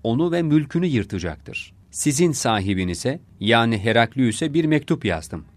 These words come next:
O ise mektubumu kabul etti. Hayatta hayır oldukça halk onun şiddetini hissedecektir." İşte bu, Heraklius'un söylediği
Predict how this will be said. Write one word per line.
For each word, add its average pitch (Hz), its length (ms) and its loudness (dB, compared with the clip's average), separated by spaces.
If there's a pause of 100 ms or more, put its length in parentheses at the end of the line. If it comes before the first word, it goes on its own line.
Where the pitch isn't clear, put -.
(160)
O 175 120 2
ise 175 280 -2
mektubumu 135 560 0
kabul 127 360 0
etti. 78 360 -12 (220)
Hayatta 147 680 2
hayır 139 260 2
oldukça 117 600 0 (180)
halk 165 360 0 (100)
onun 139 220 2
şiddetini 127 640 0
hissedecektir." - 1040 -6 (260)
İşte 139 340 0
bu, 135 220 0 (280)
Heraklius'un 127 760 0
söylediği 101 580 0